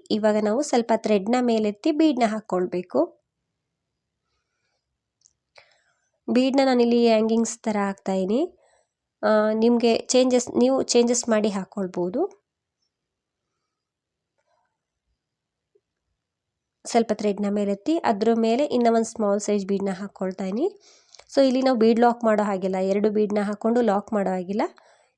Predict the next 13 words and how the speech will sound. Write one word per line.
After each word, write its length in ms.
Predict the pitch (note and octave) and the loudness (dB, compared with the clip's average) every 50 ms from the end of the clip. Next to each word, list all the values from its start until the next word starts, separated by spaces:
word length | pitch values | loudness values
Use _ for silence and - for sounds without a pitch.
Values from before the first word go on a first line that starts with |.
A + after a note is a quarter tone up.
| _ - | _ -2
ಒಂದು 240 | G3+ G#3 G#3+ A#3+ B3+ | 0 2 2 2 2
ಬೀಡ್ನ 220 | B3+ B3+ A#3+ B3 A#3+ | 2 2 2 2 2
ಹಾಕ್ಕೊಂಡು 680 | A#3+ A#3+ A#3+ A#3+ - A#3+ A#3 A#3+ A#3+ D4+ G4+ A#4 - _ - - - - _ - A3+ | 0 0 -2 -2 0 0 2 2 2 0 0 -2 -4 _ -20 -20 -20 -20 _ -6 -4
ಮತ್ತೆ 260 | G#3+ A3 - A3+ - | -4 -2 -2 -2 0
ಇನ್ನ 220 | - G#3+ A3 A#3 B3 C4 | 0 0 0 2 2 2
ಒಂದು 160 | C4 B3+ B3 | 2 0 0
ಸ್ಮಾಲ್ 320 | - - - A3+ A3 A3+ | -2 0 2 2 2 2
ಸೈಜ್ 240 | A3 - A#3 A3+ G#3+ | 2 2 0 0 2
ಬೀಡ್ನ 260 | G3+ G#3+ G#3 G3 G#3 G3+ | 2 0 0 2 0 -2
ಹಾಕ್ಕೊಂಡು 520 | G3 G3+ G#3 - - G3 G3 G#3 A3 A#3+ B3 | -2 -4 -6 -6 -4 -2 -2 0 2 2 2
ಥ್ರ-, 260 | A#3+ A3+ A3 - - | 2 0 -2 -2 -2
ಸ್ವಲ್ಪ 260 | - B3 A#3+ A#3+ A3+ | -2 -2 0 0 0
ಥ್ರೆಡ್ನ 320 | G#3+ G#3+ G#3 G3+ G3 G#3 | -2 0 -2 -2 0 0